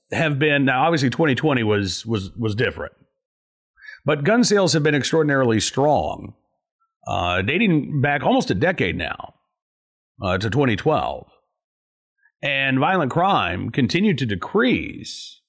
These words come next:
from two thousand twelve through two thousand nineteen before rising dramatically in twenty twenty.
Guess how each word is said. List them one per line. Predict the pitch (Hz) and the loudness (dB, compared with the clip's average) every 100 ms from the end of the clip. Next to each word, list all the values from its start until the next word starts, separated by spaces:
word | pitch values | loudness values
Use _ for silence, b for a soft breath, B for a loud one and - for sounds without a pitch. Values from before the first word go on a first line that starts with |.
| _ _ _ _ b - | _ _ _ _ b -2
from | 127 | 2
two | 147 139 | 4 2
thousand | 123 110 113 98 | 2 0 0 -2
twelve | 113 87 71 67 87 - _ _ _ _ _ _ _ _ - | 0 0 -2 -6 -12 -18 _ _ _ _ _ _ _ _ -2
through | 160 | 0
two | 131 160 | 4 2
thousand | 139 123 107 104 | 4 2 2 0
nineteen | 90 87 - 190 151 - - - _ _ _ _ _ - - | -2 -4 -2 0 0 -4 -14 -20 _ _ _ _ _ -20 -8
before | - 120 143 131 120 113 - | -4 0 2 4 2 0 -8
rising | - 127 127 113 120 104 92 | -2 0 0 0 0 -2 -4
dramatically | 107 120 120 147 165 143 - 85 - - _ _ _ - | -2 2 2 2 0 -2 -4 -8 -8 -16 _ _ _ -10
in | 104 92 | -6 -4
twenty | - 98 | -2 -2
twenty. | 85 123 90 - | -2 -4 -4 -6